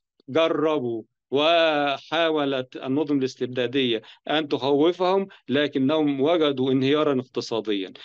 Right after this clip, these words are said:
انسدادا في الأفق السياسي، وانهيارا اجتماعيا وأخلاقيا. فلعل الآن الوقت مناسب كي نعود مرة أخرى إلى الحاضنة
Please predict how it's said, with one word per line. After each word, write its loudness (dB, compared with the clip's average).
انسدادا 0
في -8
الأفق -4
السياسي، -4
وانهيارا 2
اجتماعيا -2
وأخلاقيا. 0
فلعل 0
الآن -4
الوقت 0
مناسب 0
كي 0
نعود 0
مرة 0
أخرى -2
إلى 0
الحاضنة -2